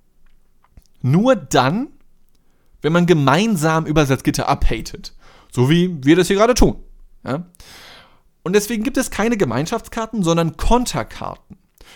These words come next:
Konterkarten, wie gesagt, ich, ich möchte, dass das wirklich spielbar ist. Konterkarten sind Karten,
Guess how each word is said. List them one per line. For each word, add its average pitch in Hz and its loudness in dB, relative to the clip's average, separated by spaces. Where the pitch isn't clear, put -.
Konterkarten, 175 0
wie 294 0
gesagt, 381 2
ich, 175 -6
ich 190 -4
möchte, 214 0
dass 247 2
das 220 -8
wirklich 202 -6
spielbar 170 -2
ist. 165 -6
Konterkarten 202 -2
sind 135 -2
Karten, 156 -6